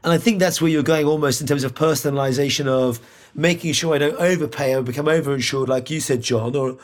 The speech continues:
or undershored, but pay for the things that you need. I, I guess it goes back to, let, let's not go into the education debate 'cause we always end up there. But it's almost a case of, Ali, how do you influence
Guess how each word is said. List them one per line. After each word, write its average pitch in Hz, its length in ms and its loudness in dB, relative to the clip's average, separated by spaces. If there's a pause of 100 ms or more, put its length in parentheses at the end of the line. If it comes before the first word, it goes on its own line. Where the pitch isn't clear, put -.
(160)
or 151 220 4
undershored, 165 360 0
but 127 140 -2
pay 175 220 -2
for 170 120 -6
the 143 100 0
things 147 280 -4
that 143 140 -2
you 127 120 -6
need. 135 400 -4 (680)
I, 196 200 0
I 196 60 2
guess 240 240 4
it 185 80 0
goes 175 160 4
back 170 180 2
to, 139 100 -4
let, 175 140 -2
let's 214 180 0
not 233 140 2
go 208 80 0
into 175 160 -2
the 170 120 4
education 143 360 0
debate 123 240 -2
'cause 127 100 -8
we 147 60 0
always 170 240 2
end 143 140 0
up 131 80 -4
there. 104 240 -10 (380)
But 180 160 -2
it's - 120 0
almost 233 240 0
a 180 40 -4
case 160 280 0
of, 135 280 0 (640)
Ali, 175 360 2
how 208 340 -2
do 233 140 0
you 214 120 0
influence 170 920 -2